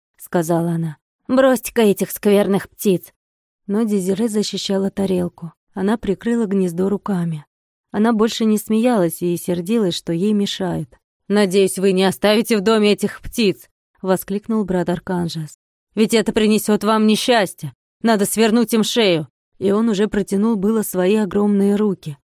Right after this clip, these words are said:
Девушка вскочила и, отступив назад, дрожа, прижала гнездо к груди.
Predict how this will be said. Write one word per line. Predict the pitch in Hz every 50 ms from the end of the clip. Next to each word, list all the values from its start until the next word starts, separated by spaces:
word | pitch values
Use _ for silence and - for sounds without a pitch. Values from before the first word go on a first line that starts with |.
| _ _ _ _ _ -
Девушка | 185 165 190 190 190 190 - - 185
вскочила | 180 - - - 185 170 - - 214 214 208
и, | 196 185
отступив | 180 185 - - - 196 - - 220 214 -
назад, | 208 190 185 170 208 220 202
дрожа, | 180 180 190 190 170 214 233
прижала | - - 196 185 170 185 208 220 220
гнездо | 190 196 190 185 175 156 180 190
к | 185
груди. | 185 190 202 196 175 165 190 160 143